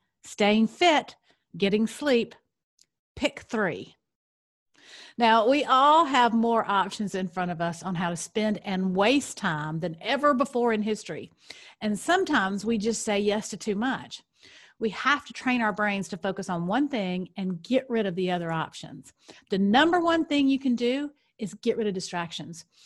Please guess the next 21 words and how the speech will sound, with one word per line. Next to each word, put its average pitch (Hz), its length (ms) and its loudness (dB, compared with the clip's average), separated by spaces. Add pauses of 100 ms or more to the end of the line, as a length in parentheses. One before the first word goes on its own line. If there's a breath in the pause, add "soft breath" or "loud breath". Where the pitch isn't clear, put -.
(120 loud breath)
If - 140 -8
you 277 80 4
sit 277 300 -4
down 302 160 2
at 254 80 2
your 233 100 -2
computer 240 400 -2
to 214 80 -2
work, 220 380 -4
turn 254 320 -2
your 247 100 -2
email 214 380 -2
off, - 400 -14 (260 soft breath)
sign 226 320 2
out 208 140 0
of 185 100 -6
all 185 240 -2
your 247 140 -4
social 247 360 -6
media 208 300 -2
accounts, 180 480 -8